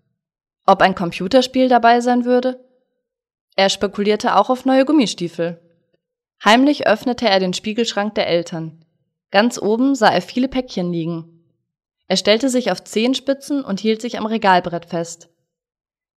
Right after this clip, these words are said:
In diesem Moment kippte das Brett weg und Tim begann, das Gleichgewicht zu verlieren. Polternd fiel er zu Boden. Der Lärm alarmierte seinen Vater,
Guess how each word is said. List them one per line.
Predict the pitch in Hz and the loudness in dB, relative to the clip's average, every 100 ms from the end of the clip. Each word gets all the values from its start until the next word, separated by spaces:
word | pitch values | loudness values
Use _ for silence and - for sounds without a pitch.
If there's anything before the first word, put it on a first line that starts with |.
| _ | _
In | - 196 | -6 0
diesem | 233 277 | 2 4
Moment | 262 196 196 262 | 4 4 2 0
kippte | - 254 247 | 0 0 0
das | 226 226 | -2 -2
Brett | 196 202 180 | -2 0 0
weg | 180 180 _ _ _ - | 0 -2 _ _ _ -6
und | 180 | -4
Tim | 220 226 | 0 2
begann, | 226 165 190 240 | 4 4 4 2
das | 226 | -2
Gleichgewicht | 196 185 185 170 175 - | 2 2 2 -8 -8 -8
zu | 165 | -12
verlieren. | - 180 170 170 165 - _ _ _ _ _ _ | -6 -6 -4 -4 -6 -14 _ _ _ _ _ _
Polternd | - 208 233 262 254 | 0 2 4 0 0
fiel | 214 208 | -2 0
er | 208 | -2
zu | 208 180 | -2 -6
Boden. | 170 170 156 - _ _ _ _ _ _ _ _ _ _ - | -4 -4 -6 -14 _ _ _ _ _ _ _ _ _ _ 0
Der | 190 | 4
Lärm | 180 190 233 | 6 6 4
alarmierte | 226 214 214 220 | 2 2 0 -2
seinen | 220 233 | 0 0
Vater, | 240 247 202 185 160 | 2 2 2 0 -8